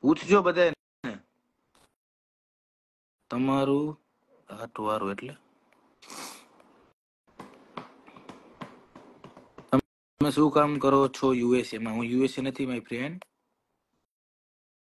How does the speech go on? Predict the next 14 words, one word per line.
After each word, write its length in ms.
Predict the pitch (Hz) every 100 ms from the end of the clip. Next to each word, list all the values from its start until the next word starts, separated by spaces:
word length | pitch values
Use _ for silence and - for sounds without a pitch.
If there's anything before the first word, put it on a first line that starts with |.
| _ _ _ -
પેલા 280 | - 135 135
હતો 200 | 135 147
એ 80 | 135
જીત 220 | 120 135
ક્યાં 280 | - 143 139
ગયો? 200 | 135 120 - - - -
હજી 260 | 131 160
આ 40 | 170
ઈ 180 | 175
જ 80 | 185
જીત 300 | 151 180 -
છે. 200 | - 127 98 - _ _ _ - - _ _ _ _ _ - - _
તું 140 | 131
નકલી 340 | 131 147 165